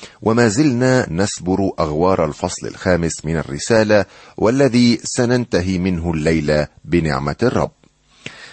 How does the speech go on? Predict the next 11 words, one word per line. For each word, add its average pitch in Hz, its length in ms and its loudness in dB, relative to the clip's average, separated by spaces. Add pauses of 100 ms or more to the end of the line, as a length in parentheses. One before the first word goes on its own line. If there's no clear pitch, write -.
(120)
رأينا 160 580 2
في - 140 -6
الحلقة 78 460 -6
السابقة 87 840 0
مبدأ 98 840 -2
هاماً 101 600 0
للسلوك 95 760 -2
المسيحي، 101 840 -2 (340)
وهو 85 680 2
السلوك 90 680 -2
بالروح. 80 600 -4